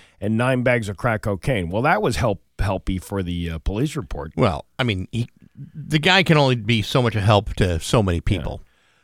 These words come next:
Speaker 1: Uh, a search warrant was granted for the apartment. Investigators found more heroin, crack, and cocaine. Uh, in total, more than eleven thousand bags of heroin.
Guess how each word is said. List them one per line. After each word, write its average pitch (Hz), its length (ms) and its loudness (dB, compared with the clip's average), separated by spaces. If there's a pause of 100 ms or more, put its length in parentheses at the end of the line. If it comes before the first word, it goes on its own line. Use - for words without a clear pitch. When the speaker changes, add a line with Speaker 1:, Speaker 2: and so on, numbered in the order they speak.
(100)
Speaker 1:
Uh, 110 1500 0
a 120 60 -2
search 226 320 0
warrant 135 260 0
was 110 120 -6
granted 127 460 -2
for 131 100 -4
the 120 100 0
apartment. 143 420 0
Investigators 127 580 -2
found 120 300 -2
more 165 280 4
heroin, 160 400 2
crack, - 400 0
and 139 180 -2
cocaine. 151 600 0
Uh, 113 360 -2
in 120 180 -2
total, 160 380 0
more 139 260 0
than 104 280 -2
eleven 196 520 -2
thousand 175 720 0
bags 165 380 0
of 151 120 -4
heroin. 113 440 -2